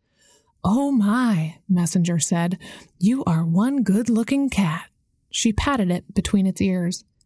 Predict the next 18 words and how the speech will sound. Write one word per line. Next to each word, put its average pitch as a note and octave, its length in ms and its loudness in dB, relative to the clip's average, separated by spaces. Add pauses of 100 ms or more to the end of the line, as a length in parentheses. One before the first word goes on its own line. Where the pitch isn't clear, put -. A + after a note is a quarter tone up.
(480)
The B3 120 0
cat's F#4+ 340 -2
owner G#3+ 320 2
stood A#3+ 340 -2
beside G#3 520 0
them, E3 280 -2 (140)
fumed. G#3+ 720 -2 (340)
He B3+ 140 0
grabbed A#3 440 -2
the C4+ 100 0
leash A#3 300 0
from A3 180 0
the G3 80 2
floor G3+ 400 0
and G3 100 2
yanked G3+ 460 0
the A3 80 0
cat F3+ 320 -2